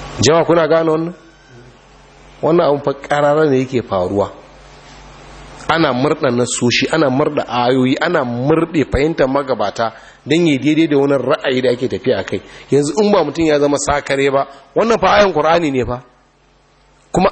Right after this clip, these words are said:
aya ce wanda kowa ya ji ta, ta fito da bayani ƙarara. Dan ka bi baya, ayoyin sun tabbatar da da kafin nan, Annabi yana haɗa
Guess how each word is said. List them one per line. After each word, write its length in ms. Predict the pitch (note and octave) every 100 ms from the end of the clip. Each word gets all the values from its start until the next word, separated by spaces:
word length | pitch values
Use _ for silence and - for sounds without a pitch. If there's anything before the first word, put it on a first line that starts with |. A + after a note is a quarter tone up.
| -
aya 320 | G3+ A3 F#3+
ce 140 | -
wanda 240 | F3 F#3+ D#3
kowa 360 | - F3 F3+ F3+
ya 60 |
ji 160 | E3 F#3+
ta, 100 | D#3+
ta 200 | D3+ D3+
fito 200 | D3 F3+
da 100 | D#3+
bayani 320 | C#3 D#3 D3
ƙarara. 540 | - D#3+ D3+ D#3+ D#3 D3 - - _ _ -
Dan 220 | E3 F#3
ka 160 | F#3 G3
bi 100 | F3+
baya, 520 | F3+ F3+ F3+ F3 E3+ -
ayoyin 280 | F#3 F#3
sun 180 | D#3+ D3+
tabbatar 460 | D#3 D3 D3+ F3 D#3+
da 80 | C3
da 280 | A2 F#3+ E3+
kafin 540 | - C3 - A2+ A#2
nan, 220 | C#3+ C#3+ C3+ - _ -
Annabi 300 | C3 E3 D3+
yana 140 | D#3
haɗa 220 | C#3 D3